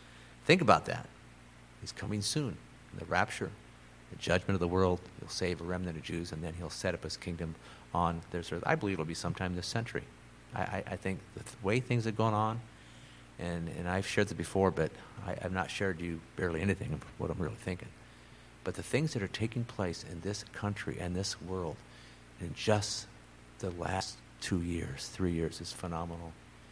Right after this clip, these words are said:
I just heard somebody yesterday, and he was talking, explaining basically about the downfall of the United States and how the countries we used to be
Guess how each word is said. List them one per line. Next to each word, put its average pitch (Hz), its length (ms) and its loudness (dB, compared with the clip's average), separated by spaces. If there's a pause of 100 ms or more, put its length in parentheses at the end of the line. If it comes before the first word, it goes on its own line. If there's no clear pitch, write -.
(440)
I 120 80 0
just 98 180 2
heard 101 160 6
somebody 101 280 6
yesterday, 92 500 2 (100)
and 90 100 -4
he 90 60 -2
was 87 140 -4
talking, 104 420 6
explaining 95 640 0 (680)
basically 147 360 8
about 101 180 4
the - 80 0
downfall 92 440 6
of 80 60 0
the 82 60 -2
United 76 240 0
States - 520 -6 (340)
and 101 160 -2
how 95 320 6 (100)
the 113 60 -6
countries 113 500 2
we 104 120 2
used 104 320 -2
to 107 100 0
be 104 260 -2